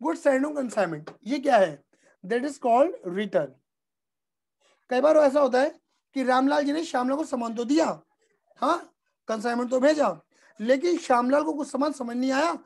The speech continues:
तूने दोबारा वापस भेज दिया। That is एक तरीके से, ये एक तरीके से इधर परचेज हुई, ये परचेज रिटर्न हुई।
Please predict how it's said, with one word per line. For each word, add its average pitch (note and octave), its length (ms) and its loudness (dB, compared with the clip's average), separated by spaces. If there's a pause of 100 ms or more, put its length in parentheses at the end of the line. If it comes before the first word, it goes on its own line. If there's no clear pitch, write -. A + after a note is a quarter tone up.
(260)
तूने D4+ 140 0
दोबारा A#3 260 2
वापस G3 300 0
भेज E3 180 -6
दिया। D#3+ 260 -8 (420)
That B3 140 0
is C#4 160 -6 (180)
एक C4+ 220 2
तरीके C4 240 2
से, D4+ 100 -2 (440)
ये C4+ 180 2
एक C4+ 140 -2
तरीके C4+ 180 0
से C#4+ 60 -4
इधर C4 200 2
परचेज A#3 420 -4
हुई, E4+ 260 -2 (260)
ये C4 100 -4
परचेज G3+ 340 -4
रिटर्न F3 200 -6
हुई। E3 120 -10